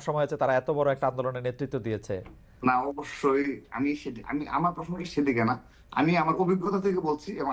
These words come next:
Speaker 2: আমরাও কিন্তু উপজেলা, জেলায়
Speaker 1: হুম।
Speaker 2: আমাদের নেতাকর্মী রয়েছে, প্রতিটা জায়গায় কমিটি রয়েছে।
Speaker 1: হুম।
Speaker 2: আমরা তাদের সাথে কথা বলি যে কিভাবে আসলো, কিভাবে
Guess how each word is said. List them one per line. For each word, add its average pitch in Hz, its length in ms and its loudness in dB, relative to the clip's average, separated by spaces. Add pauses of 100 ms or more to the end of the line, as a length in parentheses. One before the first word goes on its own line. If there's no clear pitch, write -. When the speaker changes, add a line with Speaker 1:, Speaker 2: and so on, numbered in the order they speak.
Speaker 2:
আমরাও 165 220 2
কিন্তু 180 240 -2
উপজেলা, 156 400 0 (120)
জেলায় 131 260 2
Speaker 1:
হুম। 104 80 -4
Speaker 2:
আমাদের 120 260 -2
নেতাকর্মী 131 440 -4
রয়েছে, 117 280 0
প্রতিটা 135 340 0
জায়গায় 135 300 0
কমিটি 165 280 2
রয়েছে। 101 360 2 (140)
Speaker 1:
হুম। 113 160 -4 (100)
Speaker 2:
আমরা 170 220 2
তাদের 170 140 2
সাথে 185 220 2
কথা 185 180 4
বলি 160 240 4
যে 143 100 -6
কিভাবে 156 360 2
আসলো, 143 440 -2
কিভাবে 139 320 0